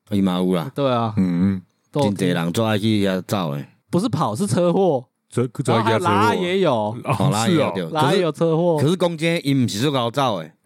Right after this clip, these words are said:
Speaker 1: <laughs> 就是只是讲爱耍安尼尔。
Speaker 3: 哦。
Speaker 1: 不，我们不是专门在，在招山安尼尔。
Speaker 2: 那个，
Speaker 3: 哦。
Speaker 2: 这部戏叫什么？
Speaker 3: 山道猴子的一生啊。
Speaker 2: 哎，山道猴子的一生，它里面的人是比较认真在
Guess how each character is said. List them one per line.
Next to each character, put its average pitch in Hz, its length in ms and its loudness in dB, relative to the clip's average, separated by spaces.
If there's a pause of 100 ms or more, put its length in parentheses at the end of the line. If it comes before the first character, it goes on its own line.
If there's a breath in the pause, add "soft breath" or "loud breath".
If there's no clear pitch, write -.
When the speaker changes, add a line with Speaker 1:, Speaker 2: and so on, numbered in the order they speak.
(140)
Speaker 1:
<laughs> - 320 -2
就 151 120 0
是 139 200 -2
只 190 160 -2
是 156 100 -2
讲 170 300 -2
爱 170 200 2
耍 165 240 -2
安 135 320 2
尼 110 80 2
尔。 80 140 -4 (200)
Speaker 3:
哦。 151 280 -8
Speaker 1:
不， 147 100 -2
我 175 60 0
们 160 140 0
不 170 100 0
是 214 100 0
专 180 240 -2
门 117 300 -4 (180)
在， 147 140 2
在 147 100 0
招 135 240 0
山 123 180 -6
安 120 200 2
尼 117 240 2
尔。 - 80 -2
Speaker 2:
那 262 80 2
个， 208 300 2
Speaker 3:
哦。 196 120 -4 (200)
Speaker 2:
这 254 140 0
部 226 340 0
戏 214 200 0
叫 208 140 2
什 175 60 -2
么？ 110 240 -6 (240)
Speaker 3:
山 113 180 -2
道 110 140 0
猴 101 80 0
子 87 100 -6
的 85 80 -2
一 92 60 2
生 90 200 0
啊。 80 80 -8
Speaker 2:
哎， 123 140 0
山 156 160 0
道 190 100 2
猴 165 120 2
子 143 80 -4
的 151 40 -2
一 156 60 -2
生， 135 180 -2 (160 soft breath)
它 247 140 0
里 190 100 -2
面 220 160 0
的 196 120 2
人 120 360 -2
是 190 140 -4
比 156 160 -8
较 151 420 0 (140)
认 208 260 0
真 170 200 -4
在 165 280 -2